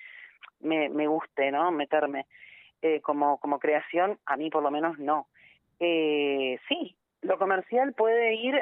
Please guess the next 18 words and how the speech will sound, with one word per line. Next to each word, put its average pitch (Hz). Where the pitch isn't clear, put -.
a, 165
a 170
millones 202
de 202
personas 208
en 180
un 185
segundo, 143
pero 208
a -
mí 262
en 294
realidad 247
me 262
interesa 214
la 156
gente 202
que 208